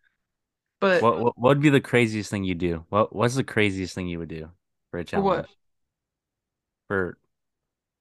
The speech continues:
Speaker 2: what, a million dollars? What would you do for a million dollars?
Speaker 1: I know I just said a little bit ago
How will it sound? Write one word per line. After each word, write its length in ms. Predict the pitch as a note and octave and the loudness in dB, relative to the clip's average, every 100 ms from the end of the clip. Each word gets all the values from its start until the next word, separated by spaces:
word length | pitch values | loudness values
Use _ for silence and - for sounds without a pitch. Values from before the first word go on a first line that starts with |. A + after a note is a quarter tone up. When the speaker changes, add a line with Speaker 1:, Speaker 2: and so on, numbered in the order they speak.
| _ | _
Speaker 2:
what, 240 | A#2+ B2 - | -2 -2 -8
a 60 | A#2+ | -2
million 320 | A#2+ A#2+ A2+ | 2 2 2
dollars? 400 | G2+ F#2 D#2+ - | 2 2 0 -8
What 80 | G2+ | -10
would 100 | G2 | -8
you 60 | F#2+ | -10
do 60 | |
for 140 | F#2 F2+ | -10 -8
a 40 | |
million 220 | F2 E2+ | -8 -8
dollars? 400 | E2 D#2+ D#2+ - _ _ _ _ _ _ _ _ F#3 _ _ _ _ _ _ _ - | -8 -10 -14 -18 _ _ _ _ _ _ _ _ -20 _ _ _ _ _ _ _ -2
Speaker 1:
I 60 | |
know 80 | G3+ | 2
I 120 | G#3 | 2
just 200 | F#3 F#3 | 2 -2
said 140 | F#3+ F3+ | 0 0
a 40 | |
little 180 | F3 E3+ | 0 0
bit 160 | E3+ | 0
ago 200 | E3+ D#3+ | 2 2